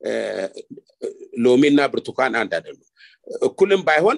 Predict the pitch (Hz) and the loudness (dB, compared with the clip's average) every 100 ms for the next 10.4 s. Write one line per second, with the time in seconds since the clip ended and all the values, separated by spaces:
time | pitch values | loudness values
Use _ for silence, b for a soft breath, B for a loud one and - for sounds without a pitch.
0 | - _ 127 139 135 120 139 135 131 - | -4 _ -6 -4 -6 -6 -6 -6 -8 -8
1 | 131 123 135 123 135 156 190 190 _ 113 | -8 -4 -4 -4 -6 -4 -4 -4 _ -18
2 | 107 - 113 - 123 120 101 - 90 87 | -16 -12 -10 -6 -4 -4 -10 -16 -14 -14
3 | - - 98 - 87 82 82 85 82 87 | -14 -8 -8 -8 -12 -12 -16 -20 -18 -14
4 | 82 82 _ b b b 123 139 143 208 | -14 -16 _ b b b -2 0 0 0
5 | 220 214 208 202 220 220 240 185 160 165 | 0 -4 -6 -8 -6 -6 -6 -6 -6 -6
6 | 185 190 208 - 170 170 147 175 175 147 | -8 -8 -8 -6 -6 -6 -4 -4 -4 -6
7 | 151 175 196 - - - _ _ - 170 | -4 0 -2 -2 -10 -14 _ _ -6 -4
8 | 185 190 190 233 233 240 233 202 208 226 | -2 -4 0 -2 -2 -6 -4 -2 0 -2
9 | 254 185 175 202 - 170 127 - 92 87 | -4 -6 -4 -4 -4 -4 -4 -6 -18 -18
10 | 98 120 175 196 | -14 -8 -6 -2